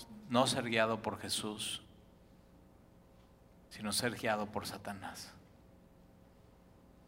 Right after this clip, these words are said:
Y, y Judas está a su lado, y están platicando todos, están haciendo sobremesa, y Judas y Jesús están conversando.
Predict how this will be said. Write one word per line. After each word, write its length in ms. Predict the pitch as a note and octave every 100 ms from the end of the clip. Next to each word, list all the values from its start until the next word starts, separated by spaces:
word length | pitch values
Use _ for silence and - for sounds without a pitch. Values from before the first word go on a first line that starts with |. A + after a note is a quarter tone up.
| - - - - - - - - - - - - - - - - - - - -
Y, 240 | A2 A#2+ -
y 160 | B2 A2+
Judas 340 | - D3+ C3+
está 180 | A2+ C3
a 40 |
su 160 | B2 B2
lado, 440 | G#2+ G#2 G2+ A2 A2+ - -
y 60 | -
están 280 | G#2 C3 C3+
platicando 560 | B2+ A#2+ A2 A#2+ B2
todos, 520 | A2 A#2 A2+ A2 A2+ A2+
están 260 | - C3
haciendo 320 | B2+ B2+ A#2+
sobremesa, 840 | A2+ A2+ G#2 G#2 G#2+ A#2 - A#2 A2+ - - - - - - - - - - - - -
y 120 | A2+
Judas 680 | - D3+ D3 D#3 D3 - - - - - -
y 80 |
Jesús 440 | G#2+ G#2+ - C#3+ A#2+
están 300 | G2+ B2+ B2
conversando. 880 | A#2+ A#2 A2 - A#2 A#2 A2 F#2